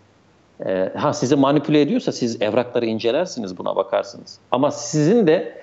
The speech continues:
gerçeği duyurmak gibi bir menfaatiniz var, değil mi? Bu, bu, böyle bir şeyiniz var.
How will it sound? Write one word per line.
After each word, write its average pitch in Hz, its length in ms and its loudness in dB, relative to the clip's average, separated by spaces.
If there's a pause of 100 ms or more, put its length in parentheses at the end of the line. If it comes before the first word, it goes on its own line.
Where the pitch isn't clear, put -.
(240)
gerçeği 160 600 2
duyurmak 139 540 0
gibi 117 220 -2
bir 196 200 -2 (440)
menfaatiniz 127 720 2
var, 90 200 -4
değil 185 100 -6
mi? 92 200 -6
Bu, 98 200 -2
bu, - 260 -6
böyle 110 360 4
bir - 400 -4
şeyiniz 95 420 -2
var. - 120 -4